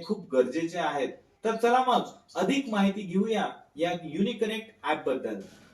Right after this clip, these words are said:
सर्वप्रथम आपण जाणून घेऊया की तुम्हाला या युनिकनेक्ट ॲप मध्ये काय मिळणार आहे. विद्यार्थी मित्रांनो,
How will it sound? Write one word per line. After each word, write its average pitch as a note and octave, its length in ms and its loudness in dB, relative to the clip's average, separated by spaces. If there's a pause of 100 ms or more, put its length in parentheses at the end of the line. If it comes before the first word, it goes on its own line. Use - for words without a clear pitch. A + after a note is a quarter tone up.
(180)
सर्वप्रथम A3+ 720 10
आपण A3 300 4
जाणून F3+ 320 6
घेऊया G#3 400 4 (260)
की G#3 80 0
तुम्हाला G3+ 380 4
या G#3 200 6
युनिकनेक्ट F#3+ 840 2
ॲप E3+ 240 -6
मध्ये G#3 240 8 (360)
काय D#3 220 0
मिळणार F#3 400 2
आहे. B2+ 220 2 (540)
विद्यार्थी D#3+ 340 0
मित्रांनो, G3 440 0